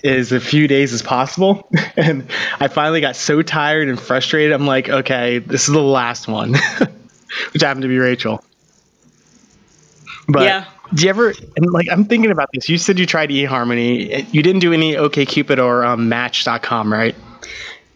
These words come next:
Speaker 2: No, I did not. Um, it was actually a big risk, I thought, for me to try eHarmony because, you know, just being online and just talking to people who have done online dating,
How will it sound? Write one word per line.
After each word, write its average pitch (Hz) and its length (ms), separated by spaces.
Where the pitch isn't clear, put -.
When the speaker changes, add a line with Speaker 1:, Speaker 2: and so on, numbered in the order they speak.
Speaker 2:
No, 214 420
I 214 140
did 180 180
not. 185 540
Um, 175 560
it 190 60
was 220 120
actually 262 360
a 208 60
big 202 520
risk, 190 600
I 196 140
thought, 190 360
for 233 100
me 196 160
to 185 80
try 185 240
eHarmony 180 580
because, 175 640
you 214 80
know, 214 120
just 233 260
being 269 220
online 175 600
and 175 280
just - 480
talking 196 360
to 185 60
people 190 300
who 185 80
have 160 140
done 180 220
online 175 360
dating, 180 460